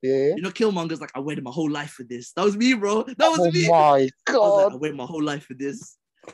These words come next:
Speaker 2: I said back, "How is that my problem?" Yeah. And then I think Alana was technically still involved with that guy, and I,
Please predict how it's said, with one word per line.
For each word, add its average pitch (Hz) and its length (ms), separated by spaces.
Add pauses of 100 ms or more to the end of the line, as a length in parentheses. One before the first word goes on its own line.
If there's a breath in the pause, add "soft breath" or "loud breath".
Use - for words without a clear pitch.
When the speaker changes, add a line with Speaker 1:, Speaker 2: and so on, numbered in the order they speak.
(180)
Speaker 2:
I - 60
said 226 220
back, 196 140
"How 190 140
is 196 100
that 165 140
my 180 140
problem?" 139 360
Yeah. 135 260 (840)
And 165 180
then 180 180 (840)
I 143 100
think 285 360 (600)
Alana 165 380
was 196 120
technically 185 340
still 180 240
involved 165 300
with 170 100
that 143 160
guy, 151 200
and 135 120
I, 147 80